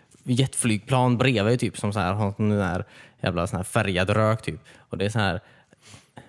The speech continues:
eh, alltså... Så förkla-,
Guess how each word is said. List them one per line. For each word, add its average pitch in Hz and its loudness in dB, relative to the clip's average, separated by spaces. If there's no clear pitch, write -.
eh, 107 -4
alltså... 117 2
Så - -6
förkla-, - 0